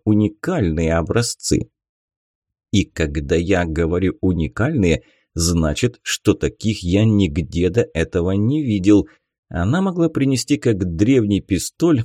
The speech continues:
который выглядел абсолютно новым – так и современную винтовку с цифровой начинкой,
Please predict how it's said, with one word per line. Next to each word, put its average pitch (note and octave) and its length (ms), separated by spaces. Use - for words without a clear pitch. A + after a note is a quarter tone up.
который - 380
выглядел B2+ 560
абсолютно A#2+ 640
новым – A#2 500
так G#3 220
и E3+ 60
современную B2+ 880
винтовку G2 720
с - 140
цифровой G2+ 640
начинкой, F2+ 640